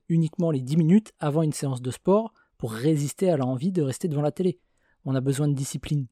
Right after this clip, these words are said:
dix minutes avant de se mettre au lit pour résister à la tentation de regarder une der-, un dernier épisode de notre série préférée. Mais tous les jours, on aura besoin de moins en moins de discipline jusqu'à ce que l'habitude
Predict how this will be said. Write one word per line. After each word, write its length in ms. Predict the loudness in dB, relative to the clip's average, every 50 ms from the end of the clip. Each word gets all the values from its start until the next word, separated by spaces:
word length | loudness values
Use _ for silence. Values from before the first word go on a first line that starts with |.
| _ _ -6
dix 260 | -6 0 2 2 4
minutes 460 | 6 6 6 6 6 2 -2 -8 -18 _ _ _ _
avant 220 | -8 -4 -2 0
de 80 | -2 0
se 100 | 0 0
mettre 280 | 0 0 0 0 0 0
au 20 |
lit 200 | 0 2 0 0
pour 200 | 0 -2 -2 0
résister 320 | 0 -2 -2 -4 -4 -2
à 20 | -2
la 80 | -2
tentation 440 | -2 -2 -4 -4 -4 -4 -4 -2 0
de 80 | 0 0
regarder 320 | 0 0 0 0 0 0
une 160 | 0 0 0
der-, 180 | 0 0 0 0 0
un 100 | -2 -2
dernier 300 | 0 0 0 0 0 -2
épisode 340 | -2 -4 -2 -2 -2 0 0
de 80 | 0 -2
notre 240 | -2 -2 -4 -6
série 240 | -6 -4 -2 -2 -2
préférée. 460 | -2 -2 -4 -4 -2 -2 -2 -2 -4 -8 _ _ _ _ _ _ _ _ _ _ -8
Mais 100 | -8 -2
tous 140 | 2 6
les 100 | 6 6
jours, 440 | 6 6 4 2 2 0 -2 -8 _ _ _ -6
on 140 | -4 -2
aura 180 | 0 2 2 2
besoin 420 | 2 2 0 0 0 0 0 2
de 120 | 2 0 0
moins 480 | 0 0 0 0 0 0 0 0 2
en 40 | 2
moins 220 | 2 2 2 2 0
de 100 | 0 -2
discipline 640 | -4 -4 -6 -6 -6 -8 -8 -6 -4 -4 -4 -4 -6 _ _ _ _ _
jusqu'à 320 | _ -10 -10 -8 -6 -4 -4
ce 100 | -4 -4
que 80 | -4
l'habitude 480 | -2 -2 0 0 -2 -2 -4 -4 -4 -4